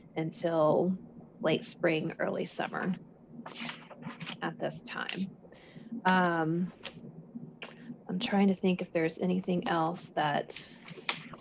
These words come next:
I have for you right now. Um, educators, I do get a lot of questions about educators,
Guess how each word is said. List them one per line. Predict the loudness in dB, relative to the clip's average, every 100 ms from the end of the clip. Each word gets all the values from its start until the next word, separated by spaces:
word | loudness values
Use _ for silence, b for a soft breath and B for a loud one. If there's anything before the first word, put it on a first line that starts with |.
| -10
I | -6 -6
have | -4 2 4 6 4 0 -6 -18 -18 -20 B B -18 -16 -14 -2
for | 4 4
you | 4 4 6 6 4 2 -4 -16 -20 -18 -4
right | -2 -2 0
now. | 2 4 4 6 6 6
Um, | 6 6 8
educators, | 8 8 6 8 10 8 4
I | 2
do | 10 12
get | 12
a | 12
lot | 12 10
of | 8
questions | 6 6 6 4 4 2
about | 2 2 4 6
educators, | 6 6 0 8 10 10 10 8 0